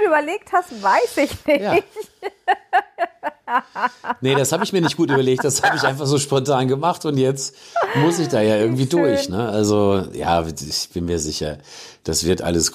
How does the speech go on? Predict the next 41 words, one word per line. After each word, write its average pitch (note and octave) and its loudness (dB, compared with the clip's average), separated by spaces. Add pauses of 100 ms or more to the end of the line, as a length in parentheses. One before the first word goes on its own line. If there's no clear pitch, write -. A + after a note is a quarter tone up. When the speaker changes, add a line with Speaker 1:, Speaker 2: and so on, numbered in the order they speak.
Speaker 2:
cool F2 2
werden. D2+ -2
Ich - -2
habe A2 -2
gesehen, A2 2
in G#2 2
der F#2+ 0
Mall G2 2
gibt's G#2 -2
eine F#2 -2
Eis-, - 0 (160)
Speaker 1:
Genau. A3+ 4
Speaker 2:
äh, - 0
Lauffläche E3+ -2 (480)
direkt E2+ -2
in A3+ 2
der G3 4
Speaker 1:
Genau. E3+ 2
Speaker 2:
Mall. F#2 0 (800)
Ja, C3+ -6
das G#3+ 0
Speaker 1:
Ja, G#3+ 4
Speaker 2:
wird G3 2
Speaker 1:
es G3 -4
ist A#3 2
Speaker 2:
bestimmt - 0
Speaker 1:
echt A3 0
Speaker 2:
lustig. - -4
Speaker 1:
schön F#3 2
da. D#3 2
Ich - -12
mag's F3 -2
da E3 0
ganz - -10
gerne. D#3 -6
Und - -12
ich - -12
glaube, G3 2
dass A3+ -2
ihr F#3+ -2
trotzdem, C4 -2